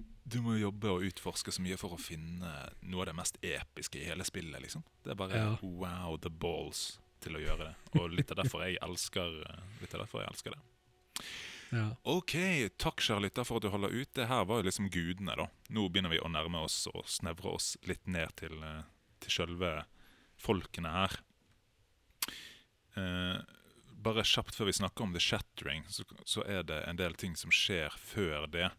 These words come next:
Speaker 1: Og det er jo at Queen Marika, hun utøver The Greater Will og lager denne
Speaker 2: Mm.
Speaker 1: Golden Order. Så det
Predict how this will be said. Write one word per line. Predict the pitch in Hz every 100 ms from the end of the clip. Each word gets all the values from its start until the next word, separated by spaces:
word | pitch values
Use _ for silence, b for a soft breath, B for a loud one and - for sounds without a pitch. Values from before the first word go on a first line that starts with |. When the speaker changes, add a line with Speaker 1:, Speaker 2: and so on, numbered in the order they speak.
| b b b b b b - _
Speaker 1:
Og | 95
det | 101 90
er | 87
jo | 80
at | 76 - -
Queen | - 107 85
Marika, | 90 87 71 - 80 85 - -
hun | 95 87 80 - b b b -
utøver | 110 87 - - - 78 76 78 80 85 - _ _ _ _
The | -
Greater | 95 92 87 92
Will | 85 90 90 _ - - - - - - _
og | 95
lager | 92 90 98 -
denne | - 107
Speaker 2:
Mm. |
Speaker 1:
Golden | 95 87 78 80
Order. | 82 76 - - -
Så | - 101
det | 98 85